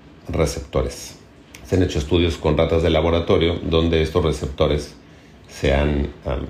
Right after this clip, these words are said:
inhibido o se han quitado para el estudio de su rol preciso en estos temas de conducta relacionada con depresión y ansiedad.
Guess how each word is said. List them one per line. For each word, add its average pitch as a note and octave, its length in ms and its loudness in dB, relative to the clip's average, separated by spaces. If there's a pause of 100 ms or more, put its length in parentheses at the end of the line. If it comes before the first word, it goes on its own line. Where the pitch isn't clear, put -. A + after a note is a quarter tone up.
inhibido E2 480 2
o C2+ 100 0
se - 140 -4
han C2+ 120 0
quitado C#2 440 0 (840)
para D#2+ 240 4
el D#2+ 100 0
estudio D#2+ 560 0 (580)
de D#2+ 200 0
su D#2+ 380 0 (200)
rol E2 340 2
preciso E2 680 0 (640)
en D#2+ 180 0
estos D#2 360 -2
temas D2+ 640 -4 (380)
de D2+ 320 -2
conducta D2 680 0
relacionada D2+ 640 0
con D2 120 -2
depresión D2 420 -2
y D#2 40 0
ansiedad. D2+ 540 0